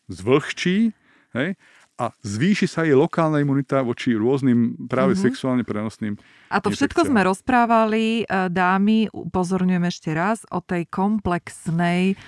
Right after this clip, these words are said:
Speaker 1: Vaginálnej
Speaker 2: rejuvenizácii,
Speaker 1: rejuvenizácii.
Speaker 2: aby ste vedeli teda, že keď budete mať záujem, tak konkrétne toto, týmto môžete začať. A tam už teda budeme mať aj tie zväčšené, e, a šťavnaté pisky a ešte k tomu sa nám aj o desať až sedemnásť percent zúži vagína a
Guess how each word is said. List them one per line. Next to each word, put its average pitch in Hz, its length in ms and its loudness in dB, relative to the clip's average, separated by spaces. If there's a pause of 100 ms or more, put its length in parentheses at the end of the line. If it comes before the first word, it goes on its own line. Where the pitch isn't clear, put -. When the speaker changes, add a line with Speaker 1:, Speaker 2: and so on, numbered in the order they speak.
Speaker 1:
Vaginálnej 123 460 4
Speaker 2:
rejuvenizácii, 196 640 4
Speaker 1:
rejuvenizácii. 113 760 4
Speaker 2:
aby 185 140 -2
ste - 220 -6
vedeli 185 340 -4
teda, 202 220 -6
že 190 140 -6
keď 196 140 -6
budete 185 220 -6
mať 180 160 -6
záujem, 180 320 -4
tak - 300 -12
konkrétne 185 680 -6 (100)
toto, 180 400 -2
týmto 180 320 -4
môžete 165 420 -6
začať. 170 480 -6 (240)
A - 80 -12
tam 185 180 -4
už 190 120 -6
teda 175 160 -6
budeme 170 320 -6
mať 165 180 -6
aj 160 140 -6
tie 156 240 -8
zväčšené, 156 580 -6
e, - 160 -14 (380)
a - 180 -12 (120)
šťavnaté 156 640 -8
pisky 269 500 -6 (320)
a - 140 -8
ešte 180 240 -8
k - 80 -12
tomu 165 160 -8
sa 165 160 -10
nám 156 180 -8
aj 147 220 -8
o - 80 -8
desať 185 320 -6
až 165 120 -8
sedemnásť 165 460 -8
percent 165 380 -8
zúži 160 400 -10 (320)
vagína 208 600 -4
a 170 220 -12